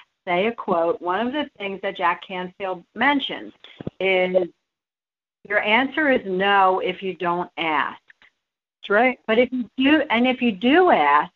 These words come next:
Speaker 1: and the answer is no, you're not worse off than you were before.
Speaker 2: Exactly right.
Speaker 1: The clue is to ask and be willing to allow whatever is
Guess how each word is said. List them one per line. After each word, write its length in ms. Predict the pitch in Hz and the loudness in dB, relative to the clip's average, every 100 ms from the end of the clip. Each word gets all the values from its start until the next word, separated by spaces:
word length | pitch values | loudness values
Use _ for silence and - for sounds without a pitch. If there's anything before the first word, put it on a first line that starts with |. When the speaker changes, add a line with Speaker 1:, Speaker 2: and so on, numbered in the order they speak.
| - - | -12 -4
Speaker 1:
and 140 | 220 | -2
the 100 | 226 | 0
answer 440 | 220 214 - 208 185 | 0 -2 -4 -6 -6
is 80 | 175 | -6
no, 600 | 180 214 240 156 147 160 _ _ _ _ - | -4 2 4 4 0 -6 _ _ _ _ -8
you're 220 | 214 226 | -4 -2
not 400 | 220 214 240 - | -2 2 2 0
worse 260 | 208 208 190 | -4 -4 -6
off 260 | 175 170 180 - | -2 0 0 -4
than 180 | 180 185 | -6 -6
you 80 | |
were 220 | 170 170 165 | -4 -4 -4
before. 640 | 160 156 - 139 85 - _ _ _ _ _ _ | -8 -12 -10 -8 -8 -10 _ _ _ _ _ _
Speaker 2:
Exactly 380 | 175 170 - 196 | 0 0 0 0
right. 260 | 220 262 - 202 _ _ _ _ _ - | 0 -2 -10 -16 _ _ _ _ _ -10
Speaker 1:
The 100 | 208 | -8
clue 500 | - - 285 330 359 | -10 -4 2 4 4
is 540 | 262 175 170 170 170 170 _ _ _ - _ - _ | 2 0 0 0 -2 -4 _ _ _ -20 _ -20 _
to 160 | 208 190 - | -6 -6 -6
ask 420 | 208 240 214 214 - - _ _ | 0 2 2 0 -6 -20 _ _
and 240 | 196 196 196 | -4 -2 0
be 140 | 208 | -2
willing 580 | 190 220 269 269 277 277 - | 2 2 4 2 2 -4 -2
to 140 | 240 | 0
allow 500 | 208 185 190 208 214 | 2 4 4 6 4
whatever 460 | 208 185 185 185 | 4 4 2 2
is 80 | 190 | -4